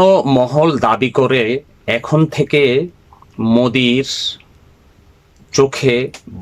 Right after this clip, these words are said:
বাংলাদেশ দেখার এক ধরনের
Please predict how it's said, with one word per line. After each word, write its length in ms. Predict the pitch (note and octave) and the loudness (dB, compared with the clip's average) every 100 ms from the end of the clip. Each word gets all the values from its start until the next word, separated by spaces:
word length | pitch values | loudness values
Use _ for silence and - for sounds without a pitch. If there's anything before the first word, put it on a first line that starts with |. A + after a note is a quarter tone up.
| F2+ | -2
বাংলাদেশ 460 | A#2 C3+ C3 B2 B2 - | 0 2 0 0 -2 0
দেখার 460 | A2+ - - A2+ - _ _ - A2 | -4 -2 -2 -2 -4 _ _ -6 -6
এক 60 | G2+ - | -6 -4
ধরনের 480 | A2 G#2+ G#2 G2+ | 0 0 0 -2